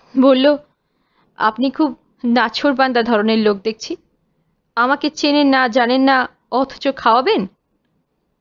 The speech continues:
"খাওয়ালেই বা, আপনাকে চিনি না বটে, তবে আলাপ করলেই পরিচিত হয়ে পড়ব।" "তা বটে।"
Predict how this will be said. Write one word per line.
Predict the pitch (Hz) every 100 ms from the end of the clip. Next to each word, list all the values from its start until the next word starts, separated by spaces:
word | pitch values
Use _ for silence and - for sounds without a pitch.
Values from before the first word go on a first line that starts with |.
| _ _ _ _
"খাওয়ালেই | - 294 320 269 175
বা, | 160 - - _ _ _ _ _ _
আপনাকে | - 180 - 220 311 311 _
চিনি | - - 202 269
না | 285 185
বটে, | 165 160 - - _ _ _ _ _ _
তবে | - - 240 277 - _ _
আলাপ | - 185 190 -
করলেই | 262 269 339
পরিচিত | 330 330 349 349
হয়ে | 339 359
পড়ব।" | 349 359 359 - _ _ _ _ _ _ _ _ _
"তা | - 240 247
বটে।" | 220 180 -